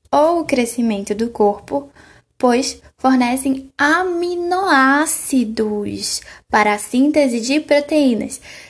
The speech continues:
Síntese de proteínas, ribossomos. Aí tem todo o processo de síntese de proteína que vai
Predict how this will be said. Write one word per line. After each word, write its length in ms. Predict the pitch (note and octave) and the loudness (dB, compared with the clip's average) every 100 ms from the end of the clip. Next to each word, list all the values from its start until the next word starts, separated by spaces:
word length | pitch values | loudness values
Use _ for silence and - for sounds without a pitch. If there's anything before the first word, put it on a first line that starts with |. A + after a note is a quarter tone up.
| _ | _
Síntese 480 | - F#4+ F#4+ F4 C#4+ | -2 0 2 0 0
de 120 | C4+ | -2
proteínas, 680 | C4 B3+ B3 A3 G3+ G3+ - - _ _ | -4 -4 -4 -4 -4 -10 -12 -16 _ _
ribossomos. 1000 | - B3+ B3 C4 A3 G#3 G3+ - - - _ - - | -2 2 2 2 0 -4 -6 -10 -12 -14 _ -20 -20
Aí 160 | - G3 | -8 -8
tem 160 | G3 G3+ | -8 -4
todo 440 | B3+ C#4+ C#4+ C4 | 2 4 4 2
o 40 | C4 | 0
processo 760 | - B3 B3 A3+ A3 A#3 A#3+ | -2 -2 -2 -2 0 -2 -4
de 60 | A3 | -8
síntese 580 | G#3+ - A3 G#3+ G#3 G#3+ | -8 -6 -6 -6 -10 -10
de 80 | |
proteína 600 | - A3 A3 G#3 G#3 A#3+ B3+ | -12 -12 -8 -6 -4 -2 -2
que 160 | D4+ | -2
vai 480 | B3+ A3+ A#3+ C#4+ D4+ | -2 0 0 -2 -4